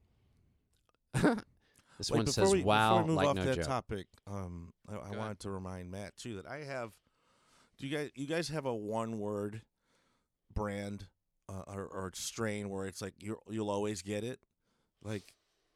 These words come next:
Speaker 2: if, if I see Gorilla in it, I'm an, I'm good with it. I know
Speaker 1: Oh, you
Speaker 2: it's
Speaker 1: like
Speaker 2: gonna be good.
Speaker 1: Gorilla Glue
Speaker 2: Yeah, Gorilla
Speaker 1: hybrids.
Speaker 2: Glue, Gorilla Goo, whatever
Speaker 1: Okay.
Speaker 2: it is. And I've
Speaker 1: I
Speaker 2: seen it also different. Like, if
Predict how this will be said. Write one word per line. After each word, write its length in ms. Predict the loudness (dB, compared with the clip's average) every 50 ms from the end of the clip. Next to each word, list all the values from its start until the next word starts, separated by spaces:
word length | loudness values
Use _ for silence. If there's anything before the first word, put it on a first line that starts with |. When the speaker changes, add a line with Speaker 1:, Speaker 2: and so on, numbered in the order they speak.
| _ _ _ _ -10
Speaker 2:
if, 220 | -10 -10 -8 -6
if 320 | -4 -2 -2 -2 -2 -2
I 80 | -4 -2
see 220 | -2 0 -2 -2
Gorilla 480 | -2 0 2 4 4 4 4 4 2 2
in 100 | 0 0
it, 180 | -2 -4 -4 -8 _ _ _ _ _ _ -20 _ _ _ _ _ _ _
I'm 180 | -2 0 0 0
an, 100 | 0 0
I'm 160 | 0 0 0
good 240 | 4 6 6 6 6
with 160 | 2 -4 -4
it. 140 | -8 -12 -14 _ _ _ _ _ _ -4
I 80 | 0
know 140 | 4 6 8
Speaker 1:
Oh, 40 | 8
you 40 | 8 8
Speaker 2:
it's 80 | 8 6
Speaker 1:
like 100 | 6 6
Speaker 2:
gonna 100 | 4 4
be 80 | 4
good. 120 | 4 6 8
Speaker 1:
Gorilla 380 | 8 8 8 8 6 6 4 0 -4 _ -20 _ _
Glue 460 | 0 2 2 4 2 2 0 -2 -4 -6
Speaker 2:
Yeah, 220 | -4 -2 -2 -2
Gorilla 260 | -2 0 0 0 2 2 2
Speaker 1:
hybrids. 140 | 0 2 2
Speaker 2:
Glue, 300 | 4 4 6 6 6 4
Gorilla 340 | 4 2 0 2 2 0 -2
Goo, 560 | -2 2 2 4 4 4 4 2 0 -2 -4 _ _ _ _ _ _ _ _ _ _ _ _ _ _
whatever 320 | -6 -2 -2 -2 0 0 2
Speaker 1:
Okay. 240 | 4 4 4 4 2
Speaker 2:
it 40 | 2
is. 180 | -2 -8 -14 _ -20 _ _ _ _ _ _ -2
And 100 | 0 4
I've 100 | 6 6
Speaker 1:
I 80 | 6
Speaker 2:
seen 180 | 6 4 2 2
it 80 | 2
also 340 | 2 2 2 0 0 -2 -4
different. 500 | -4 -6 -10 -10 -8 -10 -12 -12 -12 -12
Like, 220 | -10 -10 -10 -10 -12
if 120 | -14